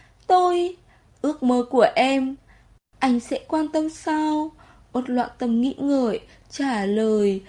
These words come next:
"Lúc nhỏ, ước mơ lớn nhất của tôi là cầm một cái chậu rửa mặt đi mua kem, để dì bán kem có thể cho tôi đầy chậu. Lớn hơn một chút, muốn làm người bán vé, bởi vì như vậy, ngồi xe buýt không phải tốn tiền. Đến sau này,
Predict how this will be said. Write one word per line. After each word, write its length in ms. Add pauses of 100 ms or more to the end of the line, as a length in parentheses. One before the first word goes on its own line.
(260)
"Lúc 200
nhỏ, 520 (180)
ước 140
mơ 180
lớn 200
nhất 180
của 120
tôi 240
là 120
cầm 260
một 140
cái 120
chậu 280
rửa 200
mặt 260
đi 120
mua 200
kem, 460 (320)
để 240
dì 120
bán 200
kem 240
có 100
thể 220
cho 180
tôi 180
đầy 360
chậu. 400 (600)
Lớn 240
hơn 200
một 240
chút, 260 (300)
muốn 140
làm 240
người 180
bán 280
vé, 420 (300)
bởi 200
vì 200
như 300
vậy, 300 (260)
ngồi 260
xe 200
buýt 240
không 180
phải 180
tốn 320
tiền. 460 (420)
Đến 280
sau 200
này, 480